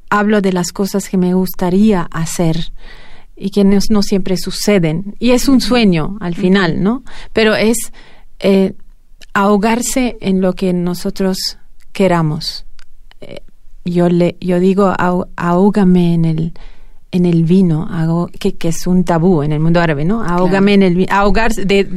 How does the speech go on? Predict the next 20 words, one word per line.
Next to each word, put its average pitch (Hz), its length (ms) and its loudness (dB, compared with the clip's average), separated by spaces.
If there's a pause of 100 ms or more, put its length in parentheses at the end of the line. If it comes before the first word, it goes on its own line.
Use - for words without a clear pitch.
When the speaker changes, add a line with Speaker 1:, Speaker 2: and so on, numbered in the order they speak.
Speaker 1:
ya 214 360 2 (120)
de 202 200 2
que - 240 -2
la 185 100 2
mujer 226 400 2
diga 202 340 2
que 180 120 -10
quiere 190 300 0
ser, 214 400 2 (500)
que 202 140 0
quiere 208 480 2
que 214 160 0
un 190 160 2
hombre 202 300 2
la 175 160 0
ahogue, 180 460 0
es - 260 -2 (120)
un 196 320 4
tabú, 185 340 2
¿no? 190 320 -4